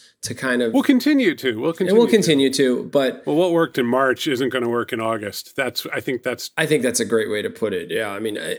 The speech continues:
Speaker 1: and so the work is the thing that can be painful, and it was strained at times for a lot of people as they were adjusting, but frankly is a bit of an escape.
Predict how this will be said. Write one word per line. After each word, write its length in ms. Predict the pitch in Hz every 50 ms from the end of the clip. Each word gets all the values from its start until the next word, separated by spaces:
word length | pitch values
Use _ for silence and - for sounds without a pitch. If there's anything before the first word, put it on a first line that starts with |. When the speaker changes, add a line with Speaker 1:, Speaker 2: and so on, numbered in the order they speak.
| - -
Speaker 1:
and 180 | 147 143 143 135
so 520 | - - 170 151 147 147 139 135 135 - - _
the 140 | 175 156 160
work 600 | 151 139 156 180 202 208 208 202 208 - - - _ _ _
is 200 | 151 151 151 151
the 80 | 147 143
thing 540 | 147 - 165 156 156 151 151 147 135 -
that 320 | - 139 135 131 123 127 - _ _ _ _
can 260 | - 165 160 156 151
be 120 | 170 185
painful, 560 | 180 - 175 165 165 175 170 - 196 190 185 160
and 100 | 147 143
it 100 | 135 147
was 140 | 147 -
strained 320 | - - 156 143 147 151 156
at 100 | 160 156
times 280 | - 165 156 160 160 160
for 120 | - 165 160
a 20 |
lot 160 | 160 160 160
of 80 | 156 156
people 240 | - 165 160 160 151
as 100 | 135 131
they 120 | 135 131
were 100 | 131 127
adjusting, 560 | 127 123 135 127 127 - - 165 165 170 165 165 _ - - _
but 160 | 151 143 131
frankly 440 | - - 151 143 151 151 170 156 151
is 140 | 147 139 139
a 60 | 139
bit 160 | 123 147 151
of 140 | 160 156 151
an 80 | 156 156
escape. 500 | 147 - - - 151 151 160 156 156